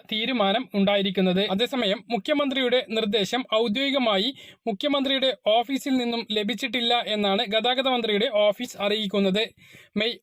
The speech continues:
ഒന്ന് മുതലാണ് ഡ്രൈവിംഗ് ടെസ്റ്റ് പരിഷ്കരണം കൊണ്ടുവരാൻ ഉത്തരവിട്ടിരുന്നത്. ഇനി ട്രേഡ് യൂണിയനുകളുമായുള്ള ചർച്ചയ്ക്ക് ശേഷമേ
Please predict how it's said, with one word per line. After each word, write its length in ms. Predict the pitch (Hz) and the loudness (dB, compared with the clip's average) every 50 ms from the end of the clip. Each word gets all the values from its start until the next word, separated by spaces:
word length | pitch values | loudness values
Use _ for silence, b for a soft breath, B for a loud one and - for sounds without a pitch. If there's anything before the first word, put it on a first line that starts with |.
| - 214 | -4 -2
ഒന്ന് 140 | 220 240 269 262 254 | 0 2 2 2 2
മുതലാണ് 360 | 226 240 226 214 208 214 240 240 - 190 208 | 2 2 2 2 0 0 -2 -4 -4 -4 -2
ഡ്രൈവിംഗ് 360 | 214 226 247 269 277 226 214 | 0 0 0 0 0 -2 -2
ടെസ്റ്റ് 320 | 262 247 - - 254 202 - | -4 -4 -4 -6 -8 -4 -2
പരിഷ്കരണം 540 | 220 208 214 - - 294 262 226 214 226 233 185 196 | -4 -4 -4 -4 -2 -2 0 0 0 -2 -4 -4 -4
കൊണ്ടുവരാൻ 480 | 233 220 233 247 262 226 208 208 202 202 185 - 208 | -4 -2 -2 0 0 0 0 0 0 -2 -2 -2 -2
ഉത്തരവിട്ടിരുന്നത്. 800 | 190 - 262 240 233 214 196 196 202 196 190 190 190 185 208 226 - - _ - 220 | -2 -2 -2 -2 0 0 -2 0 0 2 2 4 4 2 2 0 -4 -6 _ -6 -4
ഇനി 160 | 202 208 214 247 - _ _ _ - | -2 -2 -4 -4 -6 _ _ _ -4
ട്രേഡ് 280 | 220 226 233 254 262 285 277 | -2 0 0 0 0 0 0
യൂണിയനുകളുമായുള്ള 960 | 285 285 285 285 285 277 269 262 277 269 269 262 254 240 233 214 190 190 208 262 269 - - - | 2 2 2 2 0 0 0 0 2 2 2 2 2 4 4 4 4 4 2 0 -2 -4 -2 -2
ചർച്ചയ്ക്ക് 400 | 226 226 214 - 285 269 320 254 - | 0 0 -2 -4 -6 -4 -4 -2 -2
ശേഷമേ 340 | 262 240 - 233 214 226 | -2 -2 -2 -2 -2 -2